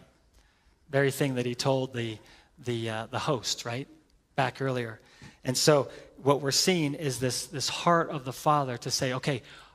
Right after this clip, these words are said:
bring them in, fill my house with them." And the servant responds and he goes, "We've done that."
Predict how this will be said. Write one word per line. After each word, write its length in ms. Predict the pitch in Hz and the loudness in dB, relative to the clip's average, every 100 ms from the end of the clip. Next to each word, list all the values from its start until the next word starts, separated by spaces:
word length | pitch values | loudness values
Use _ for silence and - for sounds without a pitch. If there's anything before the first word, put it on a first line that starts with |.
| _ | _
bring 400 | 131 139 175 180 | 0 2 2 0
them 180 | 170 160 | -2 0
in, 160 | 151 | -2
fill 400 | 110 - - 185 | -4 -6 0 0
my 220 | 196 175 156 | 2 -2 -2
house 540 | 139 - 160 147 - | -4 -2 -2 0 0
with 160 | 127 - | -2 -8
them." 180 | 117 120 | -10 0
And 80 | |
the 60 | 147 | 2
servant 420 | - 190 220 196 | 4 6 6 4
responds 460 | 170 - 185 190 160 | 0 6 6 6 2
and 60 | |
he 60 | 156 | 2
goes, 240 | 147 147 - - - - | 4 2 -2 -14 -12 4
"We've 220 | 175 175 | 4 6
done 280 | 175 180 160 | 4 4 2
that." 260 | 123 110 | -2 -6